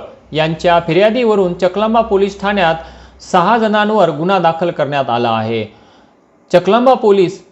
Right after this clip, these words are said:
पुढील तपास करत आहेत. दरम्यान, आष्टी तालुक्यातील चोभा निमगाव येथे दरोडेखोर आणि ग्रामस्थ यांच्यामध्ये जोरदार चकमक झाली. दरोडेखोरांनी अंधाधुंद दगडफेक केली, तर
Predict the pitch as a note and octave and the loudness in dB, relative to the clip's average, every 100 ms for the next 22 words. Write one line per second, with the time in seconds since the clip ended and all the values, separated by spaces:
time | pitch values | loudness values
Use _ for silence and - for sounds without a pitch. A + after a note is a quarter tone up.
0 | _ F3 A3 G#3 F3 F#3 F3 - D3 C3+ | _ -2 -2 -2 -2 -2 -4 -4 -2 0
1 | B2+ G#2+ G#2+ - _ _ _ A2+ C#3+ F3 | 0 -2 -4 -10 _ _ _ -2 0 2
2 | E3+ C#3 C#3+ D3+ E3+ - C#4+ C4+ A#3 A#3 | 0 -2 -4 -2 -2 0 -2 2 2 2
3 | A#3 A#3 A#3+ A#3 G#3+ F#3 G3 A3+ G3 G3 | -2 -4 -4 -4 -2 0 0 -2 -2 0
4 | G3+ F#3 E3 E3+ F#3+ D3 D3+ - _ - | 0 0 -2 -2 -2 -2 -6 -16 _ -6
5 | D3 F#3+ A3 B3+ A#3 A#3+ G3+ G#3+ D#3 E3+ | 0 2 2 2 0 -2 -2 -2 -2 0
6 | F#3 G#3+ G#3 A3 F3 E3+ E3+ G3 G3+ F#3 | 0 -2 -4 -2 0 0 -2 -2 -2 0
7 | E3+ C#3 C#3 F3+ F#3 G3+ C3+ A2+ - - | -2 -2 0 0 2 2 2 -2 -14 -20
8 | _ _ F#3+ F#3+ G3+ G3+ E3 A#2 G#2+ - | _ _ -6 -4 -2 -2 -2 -4 -4 -10
9 | - _ _ C3+ C#3 F3 F#3 F#3 F3+ F#3+ | -20 _ _ -4 2 2 2 0 2 2
10 | G3+ G#3+ - D#3+ F#3 G#3 F3+ A3 B3+ A3+ | 0 -4 -6 -4 0 0 2 0 0 0
11 | E3+ F3 G3 G3+ G#3+ - F#3 F3+ F3+ G#3 | 0 2 0 0 -2 0 2 2 2 2
12 | F#3+ E3+ | 2 2